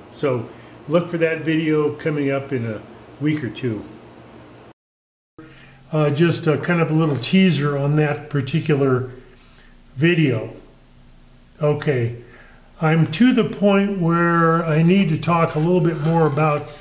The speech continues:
the giveaway, the Notes from the Turning Shop giveaway. We'll put that little prize right there. Um, in December, John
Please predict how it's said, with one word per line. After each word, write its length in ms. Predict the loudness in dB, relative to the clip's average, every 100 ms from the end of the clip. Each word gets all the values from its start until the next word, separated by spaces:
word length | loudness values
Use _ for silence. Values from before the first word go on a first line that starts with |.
| -20 -20 -6
the 80 | 0
giveaway, 720 | 2 4 2 2 0 -2 -6 -18 -20 -20 -20 -10
the 80 | -4
Notes 360 | 2 2 2 -2
from 140 | -2
the 100 | -2
Turning 380 | 0 0 2 2
Shop 460 | 0 0 -2 -4 0
giveaway. 400 | 2 2 0 0
We'll 280 | -2 -2 -6
put 180 | -4
that 240 | -2 -4 -6 -14 -20 -20 -18 -16 -14 -4
little 180 | -2 -2
prize 580 | -4 0 0 2 0 2
right 280 | 2 0 0
there. 520 | 2 2 0 -2 -6 -14 -20 -20 -20 -20 -20 -20 -20 -20 -20 -6
Um, 760 | -2 2 2 2 2 0 0 -4 -14 -20 -20 -20 -20 -20 -20 -20 -18 0
in 180 | 2 4
December, 600 | 2 2 0 0 -2 -2
John 760 | 0 2 2 4 2 0 -8